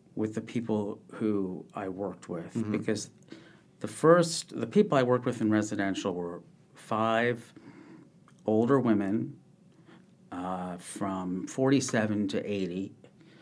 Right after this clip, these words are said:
Speaker 1: and they, they really, really, really mentored me.
Speaker 2: Mm-hmm.
Speaker 1: And, you know, things that I never would have paid attention, like landscaping, um,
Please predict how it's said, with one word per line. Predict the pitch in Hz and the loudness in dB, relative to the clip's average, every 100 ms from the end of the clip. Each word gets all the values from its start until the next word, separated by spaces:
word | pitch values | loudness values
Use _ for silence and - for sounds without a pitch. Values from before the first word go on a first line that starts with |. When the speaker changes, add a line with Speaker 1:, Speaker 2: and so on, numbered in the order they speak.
| - - - - - - | -20 -20 -20 -20 -14 -2
Speaker 1:
and | 110 110 110 | 4 6 6
they, | 120 123 123 - _ | 4 0 -2 -16 _
they | 113 123 131 | 0 4 4
really, | 123 131 143 160 160 143 131 117 | 4 6 10 12 12 12 8 6
really, | 107 127 139 131 120 107 | 6 8 10 10 8 4
really | 98 110 110 101 | 4 4 4 4
mentored | 95 92 87 92 80 | 2 -2 -4 -6 -6
me. | 80 80 - | -6 -6 -6
Speaker 2:
Mm-hmm. | 123 110 107 - - - _ - | -4 -4 -6 -8 -20 -20 _ -2
Speaker 1:
And, | 110 107 107 107 110 - - - - - - - - | 2 4 4 6 4 2 -8 -18 -20 -20 -20 -20 2
you | 151 | 6
know, | 160 | 8
things | - 160 165 160 | 6 8 10 10
that | 143 113 | 6 0
I | 107 107 | 0 0
never | 104 120 143 151 | 2 4 4 4
would | 135 | 2
have | 117 110 | -2 -2
paid | 110 92 | -2 -2
attention, | 92 101 95 - - - | -4 -6 -6 -8 -10 -8
like | 90 82 - - - - - _ - | -10 -10 -14 -20 -20 -20 -20 _ -4
landscaping, | 104 110 110 - 85 76 71 80 - - _ - - - - - | 2 4 2 -2 -6 -6 -8 -10 -12 -18 _ -20 -20 -20 -20 -14
um, | - 165 156 156 | -8 -8 -6 -8